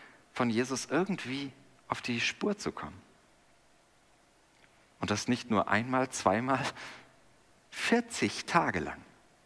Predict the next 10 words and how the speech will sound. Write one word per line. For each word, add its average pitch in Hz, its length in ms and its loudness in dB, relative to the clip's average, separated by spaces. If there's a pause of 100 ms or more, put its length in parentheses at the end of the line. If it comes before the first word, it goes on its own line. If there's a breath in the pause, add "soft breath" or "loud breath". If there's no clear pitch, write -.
(1300 loud breath)
Er 117 160 6
war 135 120 6
da, 170 240 6
das 120 220 2
war 156 220 8 (680 loud breath)
für - 160 0
sie 131 120 2
fast - 460 -2
keine 170 260 6
Frage. 143 460 8